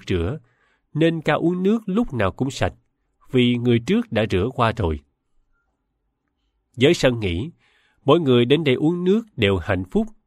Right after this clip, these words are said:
vì lúc đó mọi người đều hiểu rằng nên làm việc gì đó cho người khác dù nhỏ nhoi. Hạnh phúc là sao? Là những ngày không phải lo âu cơm áo gạo tiền, hay cuộc sống đầy đủ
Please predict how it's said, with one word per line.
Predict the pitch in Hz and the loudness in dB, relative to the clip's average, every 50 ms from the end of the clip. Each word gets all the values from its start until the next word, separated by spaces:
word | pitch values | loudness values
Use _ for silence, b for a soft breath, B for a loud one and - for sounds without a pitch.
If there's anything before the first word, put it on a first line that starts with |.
| _ _ _ _ _ - - | _ _ _ _ _ -2 2
vì | 143 139 | 4 4
lúc | 151 170 190 - 160 | 4 4 2 0 0
đó | 151 135 156 196 220 | -2 -2 -2 -4 -4
mọi | 170 120 107 110 | -2 -2 -2 -2
người | 117 117 110 104 107 | 0 -2 -2 -2 0
đều | 107 107 104 101 | 0 0 0 0
hiểu | 85 92 98 127 - - | 0 0 0 -2 0 -2
rằng | 110 92 90 87 82 b b b b b - | -2 -2 -2 -4 -6 b b b b b 0
nên | 180 180 | 0 0
làm | 165 131 110 104 101 - | 2 0 -2 -2 -2 -2
việc | - 117 110 - | -2 -2 0 -2
gì | 117 107 101 | -4 -4 -2
đó | 98 110 101 123 170 208 202 - _ _ _ | -2 -4 -4 -4 -6 -8 -10 -12 _ _ _
cho | - 151 143 | -2 -2 -2
người | 123 107 98 92 87 | 0 0 -2 -2 -2
khác | - - 151 175 214 214 - _ _ _ _ _ | -4 -4 -4 -4 -4 -4 -8 _ _ _ _ _
dù | 101 101 92 92 90 80 87 | -2 -2 -2 -2 -2 -4 -6
nhỏ | 92 85 85 107 131 | -6 -4 -4 -4 0
nhoi. | 123 107 104 92 87 - _ _ _ _ _ _ _ _ _ _ _ _ _ _ _ _ _ | 0 0 0 0 -2 -8 _ _ _ _ _ _ _ _ _ _ _ _ _ _ _ _ _
Hạnh | _ _ - 127 120 135 | _ _ -2 -2 -2 0
phúc | - - 233 233 - | 0 -2 -2 -2 -2
là | - 113 104 101 | -2 -2 -2 0
sao? | - - 135 135 139 139 - _ _ _ _ _ _ _ | -2 -2 -2 -2 -4 -6 -10 _ _ _ _ _ _ _
Là | - 127 123 | -2 -2 -2
những | 123 131 156 175 156 | 0 0 -2 -2 -2
ngày | 123 110 104 104 101 | 0 0 0 -2 -2
không | - - 143 120 | -4 -6 -4 -2
phải | - 135 | -2 -2
lo | 143 139 143 139 | 0 0 -2 -2
âu | - - 143 143 143 131 - | -2 -2 -4 -4 -4 -4 -4
cơm | - 160 151 147 - | 0 0 0 0 0
áo | - 131 139 180 214 165 | -4 -4 -4 -4 -4 -2
gạo | - 98 92 98 | 0 0 0 0
tiền, | - - 98 90 82 80 - _ _ _ _ _ _ _ | 0 -2 -2 -2 -2 -4 -8 _ _ _ _ _ _ _
hay | _ - 123 120 107 - | _ -2 -2 -2 -2 -2
cuộc | - 113 95 82 | -2 -4 -4 -2
sống | - - 117 117 160 202 208 - | -4 -4 -4 -4 -4 -8 -8 -4
đầy | - 95 90 87 | -2 -2 -2 -2
đủ | 85 87 80 78 131 | -2 -4 -4 -4 -6